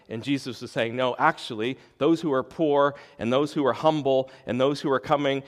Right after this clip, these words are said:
and the little children, they're actually in the light and you're in the dark."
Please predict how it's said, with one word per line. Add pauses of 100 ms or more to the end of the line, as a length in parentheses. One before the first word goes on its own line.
(120)
and
the
little
children, (200)
they're
actually
in
the
light (260)
and
you're
in
the
dark."